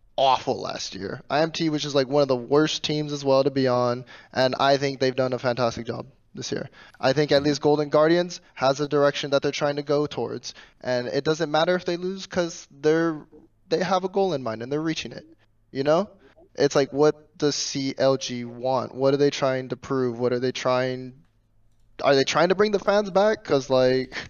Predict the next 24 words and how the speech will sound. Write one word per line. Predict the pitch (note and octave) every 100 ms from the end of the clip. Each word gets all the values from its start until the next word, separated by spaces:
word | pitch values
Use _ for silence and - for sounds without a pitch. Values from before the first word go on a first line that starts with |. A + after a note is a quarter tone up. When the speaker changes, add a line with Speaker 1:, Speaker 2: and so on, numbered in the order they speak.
| - - - -
Speaker 1:
I | C3+ D#3+
honestly | D3+ C#3+ C3
have | G#2+
no | A#2 A#2
clue | A#2+ C3
how | C3+
people | B2+ C#3+ D#3
are |
fans | D3 D3 C3
of | D3
C | D3
L | -
G | - -
at | C#3+ -
this | D3+
point. | - D3 C#3 -
Speaker 2:
Yeah. | G#2+ G2 F#2 F2+
Speaker 1:
It's | C3+
just | C#3
Speaker 2:
Yeah. | - F#2+
Speaker 1:
holding | D3+ D3
on | C#3+
the | C#3
straws. | - C3+ B2 A#2+ C3 -